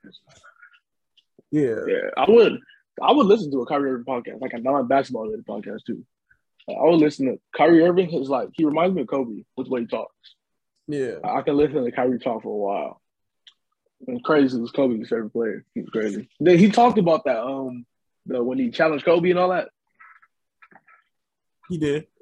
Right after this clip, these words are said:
Speaker 1: He said as a kid he was just trying to prove himself, so he went at Kobe. <laughs> He said he was trying to prove himself. They went from there.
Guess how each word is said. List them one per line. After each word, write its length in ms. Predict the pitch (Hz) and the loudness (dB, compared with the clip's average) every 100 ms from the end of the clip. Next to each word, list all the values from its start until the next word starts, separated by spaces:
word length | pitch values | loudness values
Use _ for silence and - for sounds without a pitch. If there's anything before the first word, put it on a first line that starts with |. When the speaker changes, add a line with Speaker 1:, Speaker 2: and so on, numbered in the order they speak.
| _ - | _ -20
Speaker 1:
He 120 | 143 | -14
said 220 | 135 147 | -6 -4
as 120 | 131 127 | -4 -6
a 60 | |
kid 220 | 127 160 | -2 -2
he 80 | 143 | 0
was 100 | 143 | 0
just 120 | 127 | -2
trying 120 | 131 117 | -6 -6
to 60 | |
prove 240 | - 165 147 | -2 0 0
himself, 420 | 131 131 110 113 _ _ _ - | -4 -6 -8 -12 _ _ _ -8
so 100 | 131 | -6
he 60 | |
went 180 | 127 135 | -4 -2
at 140 | 131 | -2
Kobe. 380 | 156 160 135 120 _ _ | 0 -2 -2 -6 _ _
<laughs> 0 | |
He 80 | - 123 | -10 -2
said 100 | 131 - - - | -2 -4 -16 -6
he 60 | 143 | -2
was 220 | 139 151 | 0 2
trying 120 | 139 | 0
to 40 | |
prove 300 | 131 151 139 | 0 -4 -4
himself. 260 | 127 113 117 _ _ _ _ _ _ _ _ _ _ _ _ - - _ - | -4 -6 -8 _ _ _ _ _ _ _ _ _ _ _ _ -18 -18 _ -16
They 80 | 110 | -10
went 120 | 123 | -8
from 100 | 131 | -4
there. 200 | 143 | -6